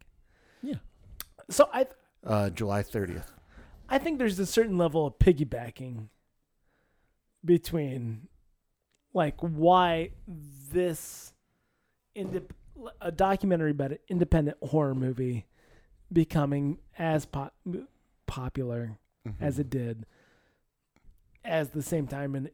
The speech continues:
Speaker 2: independent horror movie came out. I, I, I think there's a weird symbiotic relationship that's happening here. I, I think.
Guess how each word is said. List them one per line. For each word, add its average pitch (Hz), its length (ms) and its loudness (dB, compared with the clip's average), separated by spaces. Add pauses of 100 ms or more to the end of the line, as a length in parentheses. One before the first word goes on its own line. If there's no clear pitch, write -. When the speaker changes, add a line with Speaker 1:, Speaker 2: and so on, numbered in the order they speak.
Speaker 2:
independent 147 540 -2 (100)
horror 135 220 -2
movie 120 320 -6
came 123 300 -8
out. - 180 -18 (100)
I, 233 160 2 (120)
I, 220 100 -6 (100)
I 208 160 6
think 220 280 4
there's 170 240 6
a 160 80 6
weird 151 580 2 (340)
symbiotic 139 1080 -2 (180)
relationship 131 720 -6
that's - 180 -10
happening 120 440 -10
here. 143 280 -16 (600)
I, 254 180 4
I 208 140 6
think. - 460 2